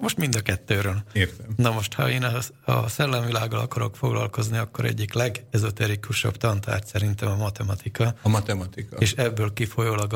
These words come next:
Speaker 1: utána a ráépülő tantárgyak, a fizika, kémia, biológia, stb.
Speaker 2: Igen, ez nekünk
Speaker 1: Tehát
Speaker 2: is föltűnt már általános iskolában, hogy nagyon ezoterikusak voltak
Speaker 1: <laughs>
Speaker 2: ezek a tantárgyak. Miért,
Speaker 1: Na,
Speaker 2: miért, miért ezoterikus a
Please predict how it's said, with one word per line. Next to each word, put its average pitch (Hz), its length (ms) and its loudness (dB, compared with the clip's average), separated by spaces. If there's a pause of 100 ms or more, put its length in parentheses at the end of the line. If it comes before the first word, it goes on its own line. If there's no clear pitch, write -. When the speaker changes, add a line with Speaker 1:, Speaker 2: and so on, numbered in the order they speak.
Speaker 1:
utána 107 400 -2
a 107 60 0
ráépülő 107 640 -2
tantárgyak, 104 840 0
a 104 180 0
fizika, 101 520 -2
kémia, 98 380 0
biológia, 98 580 -2
stb. 120 520 -2 (320)
Speaker 2:
Igen, 101 240 4
ez 98 100 0
nekünk 127 260 2
Speaker 1:
Tehát 127 160 2
Speaker 2:
is - 60 0
föltűnt 98 420 0
már 98 140 6
általános 101 400 0
iskolában, 101 360 0
hogy 101 160 2
nagyon 90 140 -4
ezoterikusak 101 840 0
voltak 113 320 -2
Speaker 1:
<laughs> - 0 -
Speaker 2:
ezek 95 200 2
a 101 60 -2
tantárgyak. 98 400 -2 (580)
Miért, 123 420 4
Speaker 1:
Na, 98 60 0
Speaker 2:
miért, 135 280 2
miért 107 260 2
ezoterikus 98 640 -6
a 110 60 -16